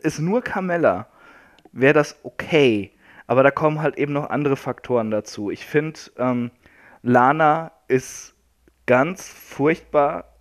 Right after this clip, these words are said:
insofern, dass sie nichts im Ring zu suchen hat. Das ist grausam. Wirklich grausam. Und Naomi ist halt auch so, so ein, äh,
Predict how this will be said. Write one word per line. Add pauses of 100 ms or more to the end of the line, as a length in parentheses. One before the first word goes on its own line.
insofern,
dass
sie
nichts
im
Ring
zu
suchen
hat.
Das (440)
ist (120)
grausam. (140)
Wirklich (120)
grausam. (1120)
Und (100)
Naomi
ist
halt
auch
so,
so
ein,
äh,